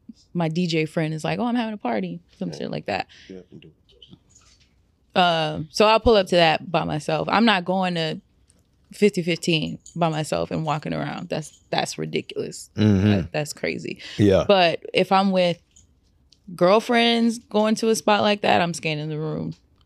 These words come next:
Speaker 1: I'm looking around. I'm seeing who is, I, I left fifty fifteen, maybe it was, like, a month ago, month and a half, and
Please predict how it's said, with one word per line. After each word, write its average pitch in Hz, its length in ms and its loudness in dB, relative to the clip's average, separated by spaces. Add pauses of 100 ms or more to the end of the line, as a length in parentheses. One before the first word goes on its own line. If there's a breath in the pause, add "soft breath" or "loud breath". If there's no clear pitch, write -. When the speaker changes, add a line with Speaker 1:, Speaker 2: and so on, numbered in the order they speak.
Speaker 1:
I'm 170 160 -4
looking 160 260 -4
around. 151 580 -4 (920)
I'm 170 120 0
seeing 160 320 -2
who 175 480 0 (340 soft breath)
is, 170 320 0 (320 loud breath)
I, - 140 -4 (180)
I 233 120 2
left 254 240 -2
fifty 247 220 -4
fifteen, 240 420 0
maybe 277 160 0
it 254 40 -2
was, 240 80 -4
like, 196 280 0 (120)
a 190 60 -4
month 196 340 -4
ago, 277 460 -2 (840)
month 214 220 -2
and 240 100 2
a 214 60 -2
half, 226 500 -4 (460)
and 185 560 2